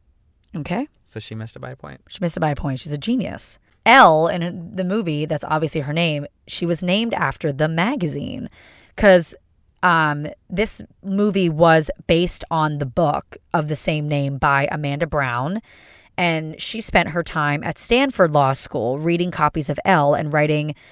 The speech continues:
Speaker 1: a bunch of letters back home detailing the classmates to whom she didn't relate. She later made a manuscript based on those letters and sent it to an agent who was drawn to it right away because it was the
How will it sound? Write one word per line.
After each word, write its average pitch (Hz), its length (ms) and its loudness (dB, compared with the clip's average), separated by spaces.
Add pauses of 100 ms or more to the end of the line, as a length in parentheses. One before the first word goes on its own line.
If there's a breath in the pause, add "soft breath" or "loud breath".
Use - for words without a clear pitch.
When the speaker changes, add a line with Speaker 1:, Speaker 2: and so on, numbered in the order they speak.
(240 soft breath)
Speaker 1:
a - 80 0
bunch 175 280 2
of 180 140 0
letters 151 680 4 (1120)
back 151 240 2
home 175 480 4 (100)
detailing 156 600 -2
the - 60 -6
classmates 151 720 0
to 151 120 -2
whom 143 180 -4
she - 160 -6
didn't 135 180 -6
relate. 131 380 -4 (520 loud breath)
She - 280 -2
later 175 320 4
made 165 180 2
a 156 40 4
manuscript 180 760 2
based 156 240 -2
on 151 80 -2
those 147 200 -2
letters 143 340 0
and 147 160 -6
sent 151 140 -2
it 143 80 -6
to 139 120 -2
an 139 100 -6
agent 208 420 2 (140)
who 202 140 0
was 170 380 4 (100)
drawn 175 300 2
to - 120 -2
it 151 80 2
right 165 200 4
away 147 440 4 (380 soft breath)
because 165 460 2
it 170 100 -2
was 165 120 0
the - 160 -4